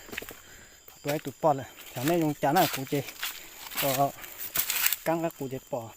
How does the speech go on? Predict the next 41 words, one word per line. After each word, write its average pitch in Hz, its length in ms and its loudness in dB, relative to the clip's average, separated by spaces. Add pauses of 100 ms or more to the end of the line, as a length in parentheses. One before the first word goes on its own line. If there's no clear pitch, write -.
(100)
bỏ 175 140 2
lô 151 220 0 (160)
của 123 80 -12 (100)
tua 156 160 0
tàn 127 120 -4
thoát 147 140 0
nè. 165 80 2 (680)
Đi 165 80 -4 (100)
cho 151 100 4
mà 135 140 0
lớn 123 180 -2
cua 160 100 2
hấp, 165 200 2 (200)
nó 180 80 2
mà 143 120 2 (100)
căng 160 160 6 (100)
cỏ 123 100 0
vào. 127 180 0 (680)
bỏ 123 100 2
tụ 135 160 -6
lâu 143 340 2
cho 139 160 0 (200)
mấy 120 200 -4 (140)
tua 147 80 0
vậy. 139 180 4 (440)
Tụ 135 60 -4
lâu 135 160 0
lọ 160 120 4
đua 147 160 0
đi 123 160 0
thì 131 80 -4 (100)
cụ 127 120 -6
chị. 123 100 -2 (580)
Bỏ 117 100 -2
tụ 123 100 -10 (100)
tươi 135 280 -4
tua 139 100 2
tuần 127 200 -6
tới 120 140 -6
đi 135 140 -4
ha. 147 160 0